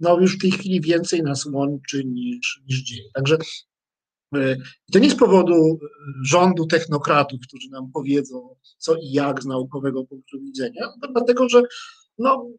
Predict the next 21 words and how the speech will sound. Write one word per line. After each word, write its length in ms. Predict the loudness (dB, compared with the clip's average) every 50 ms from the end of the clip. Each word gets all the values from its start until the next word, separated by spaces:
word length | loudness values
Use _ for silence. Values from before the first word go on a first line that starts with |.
| _ -2
jednak 320 | 0 2 2 2 2 2
historyczne 640 | 0 0 0 4 6 6 6 6 6 4 2 2 2
i 40 | 2
społeczne 460 | 2 2 2 4 4 4 4 2 2
doświadczenie 680 | 2 0 0 2 0 0 0 2 -2 -2 -2 -2 -2
mamy 260 | -4 -4 -4 -4 -6 -8
wspólne, 960 | -8 -12 -12 _ _ 4 8 8 8 8 6 4 2 2 2 2 0 -2 -6 _ _ _ _ -20 _ _ _ -12 -4 -2
e, 80 | 0 2 2 2 0 0 -2 -2 -4 -4 -6
doszliśmy 840 | -4 0 2 2 2 2 -4 -10 -10 -12 -10 -8 -4 -2 -2 -2 -2 -4
dzięki, 380 | -8 -10 -10 -10 -12 -16 -20 _ _ _ _ -10
mm, 420 | -8 -6 -4 -4 -4 -4 -6 -8 _ -20
wspólnym 760 | -20 -16 _ 2 4 4 4 4 2 2 0 -2 -2 -4 -6 -4
doświadczeniom, 600 | -2 -2 0 2 0 0 0 4 4 4 4 4 2
wspólnym 440 | 0 -2 0 2 2 2 4 2 2
lekturom 560 | 2 0 0 -4 _ 0 0 4 4 4 2
jednak 540 | 2 4 4 4 2 2 -4 -6 -8 -8 -4
do 100 | -2 -2
jakichś 340 | -2 -2 -4 -8 -18 -20 -18
też 120 | -16 -12
wspólnych 520 | -12 -12 -10 -2 2 2 2 4 2 -2 -4 -4 -4
wniosków, 440 | -2 -2 -2 -2 -6 _ -20 -20